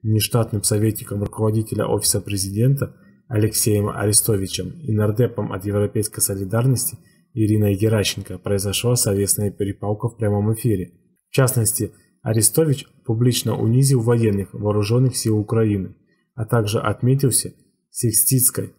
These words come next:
заявлением в отношении женщин-политиков. Скандальный инцидент произошёл в эфире программы «Свобода слова» на телеканале I C T V.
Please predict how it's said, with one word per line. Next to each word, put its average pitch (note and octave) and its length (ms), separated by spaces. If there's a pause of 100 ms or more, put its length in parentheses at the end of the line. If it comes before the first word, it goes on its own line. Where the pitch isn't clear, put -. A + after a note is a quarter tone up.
(100)
заявлением G#2+ 760
в G2+ 80
отношении A#2+ 540
женщин-политиков. A2 1040 (500)
Скандальный A2+ 640
инцидент A2+ 520
произошёл G#2+ 500
в G#2 100
эфире G#2+ 300
программы A2 480
«Свобода G#2+ 480
слова» G#2+ 520 (260)
на G#2 140
телеканале G#2 760
I G2+ 80
C G#2+ 160
T B2 180
V. G#2+ 260